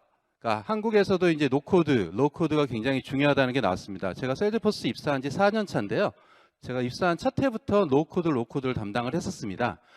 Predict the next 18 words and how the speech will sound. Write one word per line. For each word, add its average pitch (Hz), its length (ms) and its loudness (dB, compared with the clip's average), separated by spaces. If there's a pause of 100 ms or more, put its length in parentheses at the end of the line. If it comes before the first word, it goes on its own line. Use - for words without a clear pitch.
(120)
근데 - 160 -14
그 - 100 -12
당시에는 165 720 2 (280)
사실 170 580 0 (280)
그닥 156 320 6
그렇게 135 220 -4
호응이 190 280 2
많지는 98 320 -2
않았어요. 95 500 -6 (420)
또 127 100 2
아시다시피 160 460 0
셀즈포스는 190 680 -2
씨알엠 220 380 0
회사라는 117 880 -2
이름이 117 280 -4
굉장히 117 340 -4
알려져 113 320 -2
있어서 101 440 -2